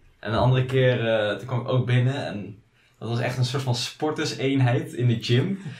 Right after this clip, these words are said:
En dat vond ik ook wel heel bijzonder. Want het was dan dat rondje langs gaan en ze van, eh, "Ja, ja, nee, ik ga, eh, drie keer per week naar de gym, ik vier keer per week." En ik zei, "Ja, ik doe een korfbal."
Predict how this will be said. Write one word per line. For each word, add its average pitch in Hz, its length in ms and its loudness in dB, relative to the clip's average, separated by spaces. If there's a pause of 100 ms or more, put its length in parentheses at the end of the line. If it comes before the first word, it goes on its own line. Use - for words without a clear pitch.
(260)
En 127 120 6
dat - 60 8 (100)
vond - 240 4
ik 113 100 6
ook - 60 6
wel 139 120 8
heel 147 120 6
bijzonder. 147 520 0 (200)
Want 147 240 0
het 160 140 0
was 160 160 -2
dan 151 140 -4
dat 139 120 0
rondje 147 320 2
langs 127 280 4
gaan 139 220 4
en 143 60 4
ze - 100 12
van, 131 220 10
eh, 131 180 6
"Ja, 170 220 4
ja, 151 160 4
nee, 117 140 2
ik 123 80 -2
ga, 117 200 -2
eh, 113 100 2
drie 120 200 0
keer 123 180 -2
per 127 120 -2
week 123 240 4
naar 123 100 0
de 117 100 0
gym, 120 280 2
ik 120 160 0
vier 127 180 -2
keer 120 80 -4
per 120 100 -6
week." 117 200 -2
En - 300 -16
ik 110 40 -2
zei, 123 300 0
"Ja, 117 140 4
ik 113 100 4
doe 120 100 2
een 120 100 4
korfbal." 131 540 4